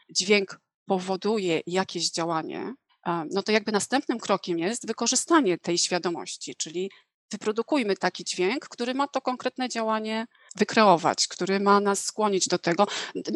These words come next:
nie musi to być konkretne działanie, może to być uczucie przyjemne ze słuchania, może to być ruch,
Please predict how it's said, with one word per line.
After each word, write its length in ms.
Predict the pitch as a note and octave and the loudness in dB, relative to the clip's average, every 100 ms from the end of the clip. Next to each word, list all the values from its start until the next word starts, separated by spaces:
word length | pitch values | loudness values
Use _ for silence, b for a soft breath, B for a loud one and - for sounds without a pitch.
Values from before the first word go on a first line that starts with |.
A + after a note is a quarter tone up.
| - G3 A3 | -2 2 4
nie 80 | B3 | 4
musi 200 | B3 C#4 | 4 4
to 100 | B3+ | 4
być 140 | B3 | 6
konkretne 420 | G#3 A3 B3 C4 | 4 4 4 4
działanie, 360 | B3+ A3+ F3 D3+ | 8 8 8 6
może 200 | F3+ G3+ | 2 2
to 100 | G#3+ | 2
być 240 | G3+ - | 0 0
uczucie 540 | G3 - A3 - G3 F#3+ B B _ - | -2 0 2 6 6 6 B B _ -6
przyjemne 800 | - B3 A3 E3+ D#3+ D#3+ A#3+ E4+ D#4+ _ _ | 2 8 10 8 6 4 4 2 0 _ _
ze 160 | - | 0
słuchania, 540 | F#3 F#3 F#3 D#3 E3 A#3 - _ _ | 0 2 2 2 2 -2 -4 _ _
może 440 | F#3+ G3+ G3 G3 | 4 6 8 6
to 180 | F#3+ G3+ | 4 2
być 240 | F#3 F3+ - | 4 2 4
ruch, 420 | G3+ G3 - - | 6 6 4 -10